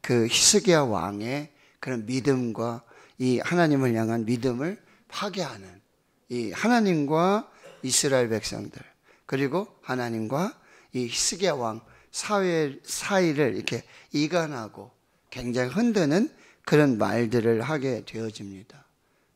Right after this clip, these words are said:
그리고는 이제, 아, 차라리 이 아스루 왕에게 이제 항복을 하게 되어지면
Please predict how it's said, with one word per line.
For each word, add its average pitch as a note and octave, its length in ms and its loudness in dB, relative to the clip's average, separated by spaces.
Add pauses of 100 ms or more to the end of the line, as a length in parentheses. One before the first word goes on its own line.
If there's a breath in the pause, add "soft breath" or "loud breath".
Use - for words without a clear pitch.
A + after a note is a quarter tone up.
(100)
그리고는 B2 580 -4 (360 soft breath)
이제, C3 480 8 (400 loud breath)
아, G#2+ 540 -8
차라리 D#3 720 -4 (280 soft breath)
이 C3 120 -2
아스루 D3 960 -2
왕에게 C3 600 -4
이제 B2+ 220 -12
항복을 F#3 440 -8
하게 D#3 440 -12
되어지면 A#2+ 640 -10